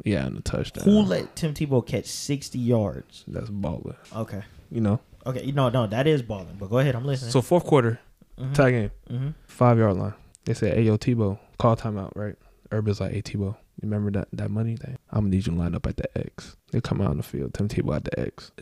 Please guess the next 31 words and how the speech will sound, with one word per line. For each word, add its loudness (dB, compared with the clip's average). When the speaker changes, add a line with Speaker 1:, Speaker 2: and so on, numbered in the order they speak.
Speaker 1:
Sunshine 2
give -2
him -2
that -2
little, -2
that -4
little 0
signal, 0
that, -8
that 0
fade 2
route -2
signal. -6
They 2
hike 4
the 2
ball. -4
Tebow -2
fakes -2
inside, -8
fades 2
outside, -6
and 0
he 4
mosses 4
a 0
corner. -2
I'm 2
going 2
to -4
lose 2